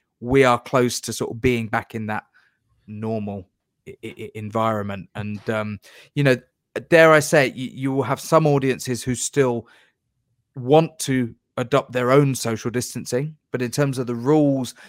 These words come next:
that we have to adhere to, um, they will hopefully be a, a,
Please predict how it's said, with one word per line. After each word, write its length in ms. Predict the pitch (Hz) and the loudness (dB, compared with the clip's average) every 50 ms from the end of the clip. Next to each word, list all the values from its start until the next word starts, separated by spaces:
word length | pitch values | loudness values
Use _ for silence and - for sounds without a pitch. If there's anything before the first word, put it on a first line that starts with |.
| _ _ | _ _
that 100 | - - | -6 -4
we 120 | - 120 117 | -4 -4 -2
have 200 | - 131 123 - | -2 -4 -4 -4
to 160 | - 127 117 | -4 -6 -6
adhere 380 | 113 107 107 139 160 156 143 127 | -4 -4 0 0 2 2 0 -2
to, 360 | - - - 104 101 104 113 - - - - _ _ - | -6 -10 -10 -8 -8 -8 -10 -10 -14 -20 -20 _ _ -8
um, 460 | - 120 117 117 113 113 113 113 113 104 | -6 -2 -2 -2 -2 -2 -4 -6 -6 -4
they 100 | - 123 | -2 -2
will 160 | 120 113 110 | -2 -2 -4
hopefully 440 | 101 104 139 139 139 - - 117 117 | -4 -2 -2 -2 -4 -4 -8 -8 -6
be 340 | 107 117 117 117 113 110 - | -6 -6 -6 -4 -6 -6 -8
a, 80 | - 117 | -10 -10
a, 200 | - - 113 | -8 -8 -8